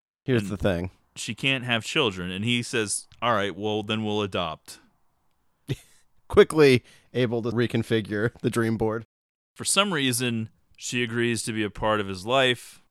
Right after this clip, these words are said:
Speaker 2: which then causes Frank to reconsider Leo's offer. His way of thinking, I guess, is that the bigger money will secure a future faster.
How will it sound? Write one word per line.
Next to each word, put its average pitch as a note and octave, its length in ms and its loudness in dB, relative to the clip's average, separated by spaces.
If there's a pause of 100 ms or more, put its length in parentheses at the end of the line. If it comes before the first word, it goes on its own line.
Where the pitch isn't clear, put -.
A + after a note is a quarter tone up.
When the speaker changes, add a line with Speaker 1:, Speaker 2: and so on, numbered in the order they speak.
(140)
Speaker 2:
which G2 560 -4
then A#2 440 -2
causes G2 520 -2
Frank F#2 480 -8
to - 140 -12
reconsider E2+ 1000 -10
Leo's D#2+ 480 -10 (220)
offer. A2 560 -2 (480)
His B2+ 260 -6
way B2+ 200 2
of A2+ 100 -2
thinking, G#2 580 -4 (220)
I F#2 100 -10
guess, G2 400 -6
is F2+ 180 -10
that F2 200 -10
the F#2+ 80 -8
bigger G2+ 340 -2
money F#2 540 -4
will F2+ 500 -6
secure F#2+ 680 -6
a E2 120 -8
future F2+ 720 -10
faster. - 840 -8